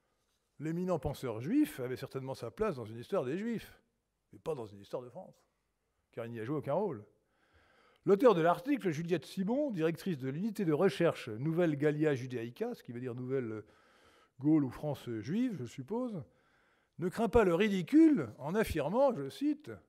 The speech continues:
et sans rire, euh, «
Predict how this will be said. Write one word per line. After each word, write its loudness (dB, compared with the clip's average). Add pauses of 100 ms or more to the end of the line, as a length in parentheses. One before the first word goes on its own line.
(460)
et -8
sans -4
rire, -2 (1400)
euh, « -20